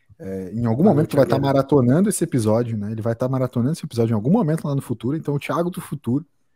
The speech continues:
Speaker 1: um
Speaker 2: Uhum.
Speaker 1: grande abraço pra ele, né? Porque ele, ele vai tá
Speaker 2: Exato,
Speaker 1: nos
Speaker 2: cara.
Speaker 1: escutando.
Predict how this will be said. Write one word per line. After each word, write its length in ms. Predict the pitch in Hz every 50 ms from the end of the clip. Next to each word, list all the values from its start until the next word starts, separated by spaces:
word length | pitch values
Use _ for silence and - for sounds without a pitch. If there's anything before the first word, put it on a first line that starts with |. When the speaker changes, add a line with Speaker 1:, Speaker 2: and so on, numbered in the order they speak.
| _ _ _ _ _ _ -
Speaker 1:
um 100 | 113 110
Speaker 2:
Uhum. 60 | 127
Speaker 1:
grande 180 | 95 101 120 117
abraço 320 | 101 90 87 92 95 -
pra 160 | - 113 98 85
ele, 200 | 87 90 95 110 _ _ _ _
né? 200 | - 82 82 87 101
Porque 180 | _ _ - 92
ele, 80 | 87
ele 100 | - 120
vai 20 | 120
tá 60 | 117
Speaker 2:
Exato, 460 | 117 117 113 117 120 117 - - 87 85
Speaker 1:
nos 100 | 95 95 92 90
Speaker 2:
cara. 120 | - - -
Speaker 1:
escutando. 380 | - _ - 85 87 95 -